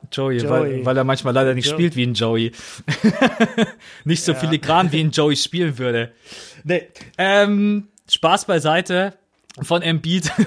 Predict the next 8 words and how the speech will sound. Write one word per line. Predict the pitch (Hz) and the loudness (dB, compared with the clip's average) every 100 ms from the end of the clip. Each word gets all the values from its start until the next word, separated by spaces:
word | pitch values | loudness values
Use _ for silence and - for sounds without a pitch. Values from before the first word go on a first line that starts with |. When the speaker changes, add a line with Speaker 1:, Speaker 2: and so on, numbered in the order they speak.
| - 240 - | 2 2 2
Speaker 1:
<laughs> | 233 - - - | -2 -4 -8 -6
rüber | 156 185 180 | -2 0 0
zu | 151 | -4
Team | 143 196 175 170 | -6 -4 0 0
U | |
S | 170 - | 0 0
A. | 151 180 240 - - - - - - _ _ _ _ | 2 2 0 -6 -20 -20 -20 -20 -20 _ _ _ _
Ja, | - 196 160 | -2 0 0